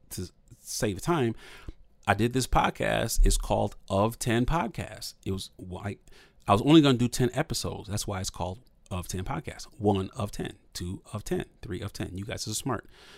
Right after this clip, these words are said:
Thank you for following along. So I did this podcast called Of Ten Podcasts. It's still in iTunes. You can find it today. And the point was to highlight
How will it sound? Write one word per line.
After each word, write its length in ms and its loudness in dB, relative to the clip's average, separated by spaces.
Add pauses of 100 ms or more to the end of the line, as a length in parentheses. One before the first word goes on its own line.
(160)
Thank 140 -12
you 60 -12
for 80 -10
following 360 -6
along. 320 -4 (420)
So 160 -2
I 60 2
did 160 2
this 120 0
podcast 760 0
called 340 2 (120)
Of 300 2
Ten 260 2
Podcasts. 480 0
It's 120 -4
still 180 -2
in 80 2
iTunes. 520 -4
You 60 -12
can 120 -8
find 260 -4
it 140 -8
today. 300 -10 (460)
And 400 4 (240)
the 240 0
point 440 2
was 260 4
to 420 -2
highlight 760 -2